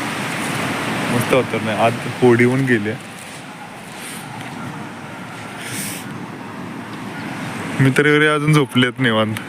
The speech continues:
<laughs> इकडं मस्तपैकी सूर्योदय व्हायला आलाय. सकाळचे सात वाजले, आणि साधारणतः आठ, साडेआठला आमचं बोटिंगचं म्हणजे हे आहे, आम्ही बुक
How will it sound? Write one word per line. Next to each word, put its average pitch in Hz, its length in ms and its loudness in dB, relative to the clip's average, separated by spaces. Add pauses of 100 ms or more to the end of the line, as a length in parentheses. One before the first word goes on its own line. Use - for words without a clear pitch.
<laughs> - 800 -6
इकडं 113 260 4
मस्तपैकी 127 360 4
सूर्योदय 127 500 8
व्हायला 117 280 6
आलाय. 117 200 4 (2750)
सकाळचे 117 280 4
सात 127 280 2
वाजले, 110 320 4 (1900)
आणि 107 480 6
साधारणतः 113 680 4
आठ, 120 140 6
साडेआठला 127 600 4
आमचं 127 280 2 (1120)
बोटिंगचं 127 540 4
म्हणजे 135 380 2
हे 123 180 4
आहे, 101 420 -2
आम्ही 120 360 6
बुक 120 200 6